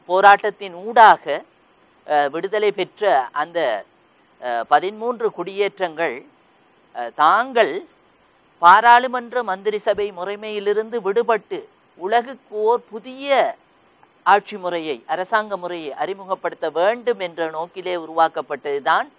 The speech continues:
இந்த ஜனாதிபதித்துவ ஆட்சி முறை உண்மையிலேயே. எனவேதான் அவர்கள் அந்த பாராளுமன்ற மந்திரி சபைக்கு முறை, முறைமைக்கு மாற்றாக இதனை முன்வைத்தார்கள். அந்த,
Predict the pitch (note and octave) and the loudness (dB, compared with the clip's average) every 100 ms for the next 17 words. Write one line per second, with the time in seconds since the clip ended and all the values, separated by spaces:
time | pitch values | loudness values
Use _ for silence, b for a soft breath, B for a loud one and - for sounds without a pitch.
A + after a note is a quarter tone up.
0 | _ _ _ - E3 G#3 A3+ B2+ B2+ D#3+ | _ _ _ -20 -8 0 2 2 -2 -4
1 | E3 F3+ F3 D#3 C#3 C#3 D#3+ G3 - - | -2 -2 -4 -12 -14 -8 -4 -4 -4 0
2 | D3 - C3 A2+ G#2+ _ _ C3+ C#3 A#2+ | 0 0 -20 -16 -18 _ _ -20 -12 -12
3 | G#2 F2 _ _ _ _ _ _ D3+ F3+ | -12 -20 _ _ _ _ _ _ -10 -6
4 | G#3 G#3+ G#3+ B3 A3+ G3 G3 B3 - b | -2 2 4 4 4 2 -2 -8 -14 b
5 | b b D3 D3 _ D3 C#3+ F3 G#3+ A#3 | b b -8 -8 _ -8 8 10 12 10
6 | C4 B3+ A#3+ A#3+ F#3+ F#3 F#3 F3+ F3 F3 | 6 -2 -4 -6 -6 -8 -10 -4 -4 -6
7 | F3 E3+ E3+ F#3 F#3+ _ _ _ D3+ F3 | -14 -16 -10 -8 -10 _ _ _ -8 -2
8 | G3+ G#3 G#3 - D#4 - _ _ _ - | -2 -2 -8 -10 -14 -14 _ _ _ -2
9 | F#3 B3+ B3+ A#3 E3+ G#3+ A3 F#3 F3+ C#3+ | 2 2 6 10 10 8 -2 -6 -10 -14
10 | C#3 C3+ - B2 A#2+ C#3 A#3+ G4 _ _ | -12 -10 -2 -2 -2 -6 -14 -16 _ _
11 | _ _ _ _ _ _ - F#3 A#3 A#3 | _ _ _ _ _ _ -6 -2 2 2
12 | D#3 B2 | 2 0